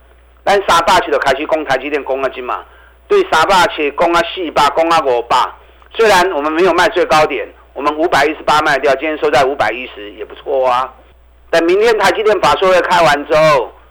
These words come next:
看公司怎么讲啊。我看完完整的内容，到时候如果没有疑虑，要走高过来嘛。那否则赚了四十几趴，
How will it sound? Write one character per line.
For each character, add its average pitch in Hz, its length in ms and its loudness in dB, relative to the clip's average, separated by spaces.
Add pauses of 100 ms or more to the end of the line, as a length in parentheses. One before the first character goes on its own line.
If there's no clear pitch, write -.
看 196 220 0
公 190 180 2
司 190 140 0
怎 135 120 -8
么 131 120 -4
讲 110 280 -4 (600)
啊。 110 300 -2
我 117 180 -8
看 180 220 0
完 156 280 2
完 160 160 0
整 156 100 -8
的 135 80 -2
内 147 200 0
容， 117 220 0 (360)
到 190 180 2
时 175 80 0
候 160 120 4
如 151 140 2
果 175 120 2
没 135 140 -2
有 156 120 2
疑 127 180 -8
虑， 127 360 -8 (140)
要 160 80 0
走 - 160 -2
高 131 120 0
过 127 140 0
来 87 240 -6
嘛。 87 180 -12 (340)
那 180 120 0
否 139 240 2
则 143 340 2 (380)
赚 202 160 4
了 165 160 2
四 190 120 0
十 180 80 0
几 139 160 -10
趴， 151 400 0